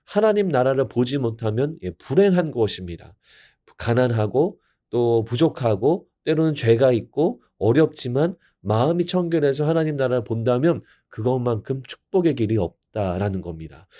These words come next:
오늘 원포인트 말씀은 이겁니다. "마음이 겸손하여 하나님을 볼 수 있는 내가 되자."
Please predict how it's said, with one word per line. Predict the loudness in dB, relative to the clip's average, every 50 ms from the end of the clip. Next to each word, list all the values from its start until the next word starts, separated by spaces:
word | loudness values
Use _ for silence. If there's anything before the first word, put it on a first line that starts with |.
| -20 -20 _ _ -4
오늘 | -2 0 2 4
원포인트 | 4 4 2 2 0 -2 -2 -2 -2 -4 -4 -4 -4
말씀은 | -2 -2 -2 -4 -4 -6 -6 -6 -4 -4 -4 -4 -4 -6 -8
이겁니다. | -8 -6 -6 -6 -6 -6 -8 -10 -10 -10 -12 -12 -16 -18 _ _ _ -6
"마음이 | -2 0 2 2 2 2 2 0 -2 -2
겸손하여 | -2 -4 -4 -4 -4 -4 -2 0 0 0 0 2 0 0 -2 -4 -10 _ _ _ _ _ _
하나님을 | -8 -4 -2 0 2 2 2 0 2 2 0 0 0
볼 | 0 -2 -2 0
수 | -2 -4 -4 -4
있는 | -4 -4 -4 -4 -6 -4 -2
내가 | -2 -2 -2 -4 -6 -8 -8 -10 -14 _ _
되자." | _ -6 -6 -6 -6 -8 -10 -12 -16